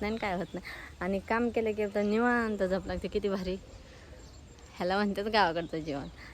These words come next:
आणि तिकडे शहरात काय होतंय, बसून बसून सगळे <laughs> सुटायचे, नुसते बारे,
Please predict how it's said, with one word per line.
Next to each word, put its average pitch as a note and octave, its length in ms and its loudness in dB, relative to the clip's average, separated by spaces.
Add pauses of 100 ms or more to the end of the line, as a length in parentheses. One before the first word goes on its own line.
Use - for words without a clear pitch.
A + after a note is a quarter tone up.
(100)
आणि E3+ 220 -2
तिकडे A3+ 300 6
शहरात B3 240 8
काय A3 180 4
होतंय, G#3 300 2 (960)
बसून G#3 440 6
बसून G#3+ 260 4
सगळे G#3+ 540 12 (500)
<laughs> - 0 -
सुटायचे, F#3+ 720 8
नुसते F#3+ 320 2
बारे, F#3 540 8